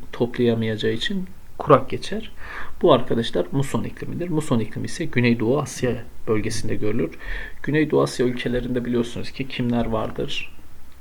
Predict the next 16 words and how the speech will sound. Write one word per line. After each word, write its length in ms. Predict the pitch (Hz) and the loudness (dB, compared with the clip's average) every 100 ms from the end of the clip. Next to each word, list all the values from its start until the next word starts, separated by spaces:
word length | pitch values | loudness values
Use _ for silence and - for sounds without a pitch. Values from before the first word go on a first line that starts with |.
| - | -6
Hindistan 580 | 107 101 - - 117 123 | -6 -6 -6 -4 -2 0
vardır, 500 | 123 120 123 123 - - - - - - - - - - - - - - - - | 0 0 -2 -4 -10 -12 -12 -12 -14 -20 -20 -16 -16 -16 -18 -18 -16 -16 -16 -10
Çin 360 | - - 107 110 | -6 -4 -2 4
vardır, 760 | 113 120 120 120 - - - - - - - - - | 4 4 2 0 -2 -6 -6 -6 -8 -10 -12 -12 -10
Japonya 720 | - 135 107 - 110 110 117 | -6 -2 -2 -2 -2 0 2
var, 440 | 120 123 123 - - - - | 4 2 -2 -12 -16 -16 -6
Endonezya 640 | 117 113 113 120 120 123 | -4 -2 -4 -6 -2 0
var 240 | 123 131 - 127 | 0 -2 -4 -2
ama 220 | 117 113 | 0 0
İngiltere 460 | 127 120 120 127 | -2 -2 0 -2
Avrupa'nın 560 | 123 127 117 - 120 123 | 0 -2 -2 0 0 0
batı 280 | 113 - - | -2 -4 -8
kıyılarında 480 | - 110 107 107 120 | -6 -4 -4 -2 -2
görülen 500 | 120 117 120 143 147 - - - - | -2 -4 -2 -2 -4 -10 -12 -10 -2
bir 100 | 123 | 0
ülkedir. 540 | 110 107 107 131 - | 0 0 0 0 -4